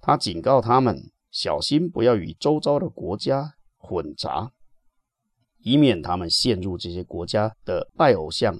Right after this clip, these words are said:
和败坏。因此，犹太人定了一些严苛的规定，就是为了与外邦人有所区别。还有许多犹太法令涉及饮食规范，某些特定的食物不可吃，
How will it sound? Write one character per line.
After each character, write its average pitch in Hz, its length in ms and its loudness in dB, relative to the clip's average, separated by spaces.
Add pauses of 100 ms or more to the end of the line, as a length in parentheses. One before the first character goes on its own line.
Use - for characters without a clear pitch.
(120)
和 85 220 -12
败 90 200 -2
坏。 85 260 -4 (1200)
因 156 200 6
此， 92 180 -2
犹 85 220 -4
太 143 140 2
人 95 320 -4
定 151 200 4
了 78 200 -6
一 95 100 -6
些 92 400 -6 (160)
严 92 320 -4
苛 190 240 -2
的 180 80 -6
规 85 180 -6
定， 85 240 -8 (440)
就 131 120 0
是 117 120 -2
为 131 200 6
了 101 140 4
与 80 140 -10
外 131 180 4
邦 123 180 2
人 98 360 -4
有 110 160 -2
所 - 260 -6
区 156 240 -2
别。 - 340 -8 (640)
还 107 120 4
有 113 100 6
许 85 300 -8
多 143 320 0
犹 95 180 -6
太 104 140 -2
法 78 260 -4
令 110 180 0
涉 117 300 2
及 82 460 -10
饮 78 280 -6
食 78 300 -6
规 160 240 0
范， 156 300 -4 (480)
某 101 260 0
些 190 180 4
特 202 160 0
定 170 140 2
的 135 80 0
食 90 220 -8
物 254 260 -2 (260)
不 190 80 -2
可 - 220 -8
吃， 165 380 -8